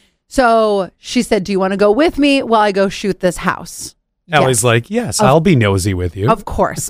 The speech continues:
Speaker 1: Plus, I got to, you know, watch Madison, her new daughter, while she did her work.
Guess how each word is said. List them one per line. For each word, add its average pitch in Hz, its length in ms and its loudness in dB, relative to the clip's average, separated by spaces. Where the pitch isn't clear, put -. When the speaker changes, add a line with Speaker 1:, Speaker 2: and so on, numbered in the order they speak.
Speaker 1:
Plus, - 240 2
I 247 100 -2
got 208 180 -2
to, 185 260 0
you 190 140 -6
know, 147 100 0
watch 160 320 -2
Madison, 160 400 0
her 175 120 2
new 170 140 2
daughter, 151 320 0
while 196 260 2
she - 200 -6
did 175 200 2
her 165 180 -2
work. 208 340 -2